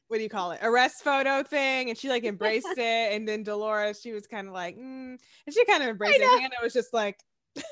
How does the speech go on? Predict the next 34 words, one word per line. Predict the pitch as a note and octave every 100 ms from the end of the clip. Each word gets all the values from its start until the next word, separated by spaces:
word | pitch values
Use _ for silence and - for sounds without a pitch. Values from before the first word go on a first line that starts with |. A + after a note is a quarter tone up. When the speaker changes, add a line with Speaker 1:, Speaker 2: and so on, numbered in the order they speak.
| D5 - _ C#5
Speaker 2:
I | C5+
know | B4+ B4+
Hannah | G4 F#4 F#4 - - - -
was | B4 A4+ A4+
like, | F#4 -
"This | A4+
doesn't | A4 B4 A4+ A#4 -
happen." | E4+ F#4+ G#4+ D#4+ - -
Like, | F#4 F#4+
Hannah | - F#4+ G4+ C4+
can | E4 G4+
Speaker 1:
Yeah. | A3
Speaker 2:
sleuth | C4+ D#4 F#4+ B4 -
without | A4+ F#4+ D#4 -
consequences, | G4 D#4+ - C#4+ - G#3+ - C#3+ F3+
you | C4+
know? | C#4+
Speaker 1:
Yeah, | E4+ C#4 A#3+
Speaker 2:
But |
Speaker 1:
she's, | F#4 F4+
like, | F#4+
invincible, | F4 B3 C4 D4+ D4 G#3 F#3
basically. | F#3 G3 G3+ F3 E3 D#3+
Yeah. | E3+ D#3
Speaker 2:
Right, | A4 F#4 E4+
she | A#4 A4
totally | - G4 A4+ A4
was. | G4 F4 - - - -
And | A4
so | A#4+ F4 C4
that, | F4 D#4 F4 - _ _ C#4
to | A4
me, | F#4 G4
was, | D#4+ D#4+ C#4+